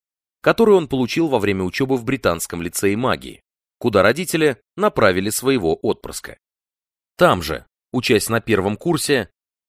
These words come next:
он получил известие о трагической гибели своих родителей. И там же от одного местного дворянина он получил сведения, что в этом участвовал род Демидовых. Именно тогда желание мести вспыхнуло с новой силой,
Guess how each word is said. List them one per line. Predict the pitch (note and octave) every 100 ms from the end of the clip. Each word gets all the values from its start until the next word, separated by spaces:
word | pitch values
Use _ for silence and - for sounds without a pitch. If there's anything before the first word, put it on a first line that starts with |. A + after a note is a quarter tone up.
| -
он | G#3+
получил | - F#3 - D#3+ C3+
известие | B2 F2 C#3 C3 - C3
о | B2 G3
трагической | G3 F#3 B2 A#2 B2+ - A#2+
гибели | F2+ F2+ F2+ F2 F2
своих | - - A2+ E2+ -
родителей. | E2+ D2+ C2+ - - _ _ _ _ _ _ -
И | A2+
там | G3 F#3+
же | C#3 D3+
от | C#3+ B2+
одного | C#3 D#3+ F#3+
местного | F#3 G#2+ - G2+ G2
дворянина | G2+ C3+ F#3 F#3+ D3 - _ _
он | B2 B2+
получил | B2 B2 A2 F2+
сведения, | - F3 E3 E3 D3+ A#2+ - _ _ _
что | - -
в | C#3+
этом | G#3 F#3+ F#3
участвовал | - G3+ D3 A#2 - C3 C3 C3
род | C3 F2+
Демидовых. | D#2 G2+ F#2 C2+ A#1+ - - _ _ _ _ _ _ -
Именно | D#3+ D3+ D3
тогда | C3 D#3 C#3+ D3 G2+
желание | E2 G#2 G2+ G#2 B2
мести | D3 C3 - C#3+
вспыхнуло | - - F3+ - D#3+ D3+
с | -
новой | C3+ A#2 G#2+
силой, | G2 - E2+ A#1+ -